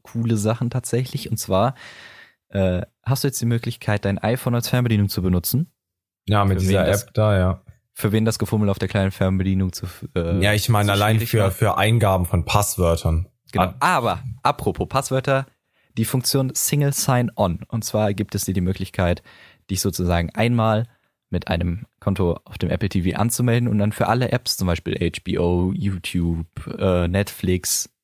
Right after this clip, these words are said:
Speaker 1: musst du dich nicht mehr anmelden.
Speaker 2: Ja,
Speaker 1: Weil
Speaker 2: ist halt ganz
Speaker 1: normalerweise
Speaker 2: sinnvoll.
Speaker 1: hast du's ja so, hey, du musst dich in jeder App einzeln anmelden. Das hast du mit dieser Funktion nicht mehr. Was ich ganz cool finde.
Speaker 2: Finde ich ganz sinnvoll. Hier, ich bin gerade noch mal auf der Apple-Seite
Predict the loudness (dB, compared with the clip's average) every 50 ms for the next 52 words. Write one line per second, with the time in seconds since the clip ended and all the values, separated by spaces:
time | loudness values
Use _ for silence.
0 | _ -4 -2 0 2 2 2 0 0 -2 -2 -2 -2 -4 -6 -2 -2 -2 0 0
1 | 0 0 0 0 -2 -2 -4 _ -20 _ _ _ _ _ _ _ _ _ _ _
2 | _ _ _ _ _ -2 0 2 2 2 0 0 0 0 0 2 2 2 2 2
3 | 2 2 2 2 2 2 2 2 4 2 2 0 -2 -4 -4 -2 0 0 0 0
4 | 0 -2 -2 0 0 0 0 0 -2 -2 0 0 0 -2 -4 -6 -8 -8 -8 -6
5 | -2 0 2 2 2 2 0 -2 -2 -2 -2 -2 -2 -4 -2 -2 0 0 0 0
6 | 0 0 -2 -2 -2 -4 -4 -2 -2 -2 -2 0 -2 -2 0 0 0 -2 -2 -4
7 | -8 -6 -4 -2 0 0 0 0 -2 -4 -6 -8 -8 -10 -10 _ _ _ _ _
8 | _ _ _ _ -20 -20 _ -2 -2 0 0 0 -2 -4 -4 -4 -4 -6 -8 -8
9 | -6 -8 -14 -14 -16 -20 _ _ _ _ _ _ _ _ _ _ _ _ _ _
10 | _ _ _ _ _ _ _ 0 0 2 2 2 0 0 0 2 2 2 2 2
11 | 2 2 2 4 4 2 2 0 0 0 2 2 2 2 2 2 2 2 2 2
12 | 2 2 2 2 2 2 0 2 2 4 4 4 2 2 2 2 2 0 -2